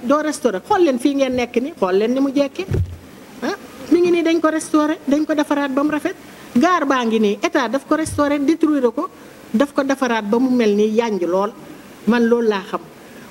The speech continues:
Bâtiment yi fi nekk, muy préfecture, muy gouvernance, muy chambre de commerce, yooyu yëpp dañ leen war a restaurer. Parce que bu fekkee ne pour toj la rek, tabax ay immeuble, waaye Diamniadio mooy la nouvelle ville,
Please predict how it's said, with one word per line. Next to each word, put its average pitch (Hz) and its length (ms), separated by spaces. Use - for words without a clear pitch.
Bâtiment 262 420
yi 247 140
fi 254 160
nekk, 240 180
muy 247 160
préfecture, 247 540
muy 240 180
gouvernance, 233 500
muy 240 120
chambre 247 340
de 226 120
commerce, 233 360
yooyu 277 220
yëpp 262 120
dañ 233 140
leen 202 140
war 185 140
a 170 60
restaurer. 160 460
Parce 339 160
que - 80
bu 359 100
fekkee 381 260
ne 302 100
pour 302 180
toj 302 220
la 233 120
rek, 247 160
tabax 311 280
ay 269 180
immeuble, 190 380
waaye 185 220
Diamniadio 240 520
mooy 294 220
la 311 160
nouvelle 294 320
ville, 339 200